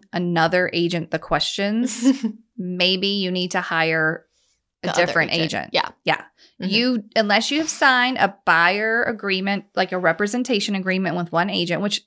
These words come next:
Speaker 1: I still believe can be canceled.
Speaker 2: Yeah.
Speaker 1: Unless you've signed some type of agreement like that, you're free to say, "I no longer wanna work with you," and move on to a different agent.
Speaker 2: Sure.
Speaker 1: It, that is acceptable and allowed.
Speaker 2: And the whole reason we are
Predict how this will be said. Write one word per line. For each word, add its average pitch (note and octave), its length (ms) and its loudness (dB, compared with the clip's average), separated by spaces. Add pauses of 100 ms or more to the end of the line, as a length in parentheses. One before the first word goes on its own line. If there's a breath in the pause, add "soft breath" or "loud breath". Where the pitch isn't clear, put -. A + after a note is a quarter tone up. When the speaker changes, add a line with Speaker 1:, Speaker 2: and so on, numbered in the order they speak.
Speaker 1:
I G#3+ 80 0
still B3 320 -4
believe A3 300 0
can G3+ 120 0
be F3 80 -2
canceled. - 760 -4 (220)
Speaker 2:
Yeah. A3 320 -4 (300 loud breath)
Speaker 1:
Unless A3 280 2
you've F4 100 -4
signed C4+ 460 2
some A#3+ 160 -2
type A#3 200 0
of G3+ 100 -4
agreement G#3 480 -2
like G3 180 -4
that, F#3 280 0
you're A#3+ 180 0
free D#4+ 480 2 (140)
to A3+ 180 0
say, A3 360 0
"I A3 120 0
no G#3+ 180 -2
longer B3 380 0
wanna A3 220 -2
work G3+ 240 0
with A3 140 -2
you," F#3+ 200 0
and G3 160 0
move G3+ 180 0
on G3+ 200 2
to G3+ 120 -6
a F#3 60 -2
different F3+ 320 -4
agent. G#3 520 -4
Speaker 2:
Sure. - 460 -4
Speaker 1:
It, F#3+ 140 -6
that A#3+ 160 4
is F4 160 0 (160)
acceptable A3+ 800 0
and G#3 120 0
allowed. - 520 -2 (600 loud breath)
Speaker 2:
And A#3+ 300 2
the B3 160 2
whole D4+ 260 6
reason B3 520 2
we G#3+ 180 -2
are F#3 540 4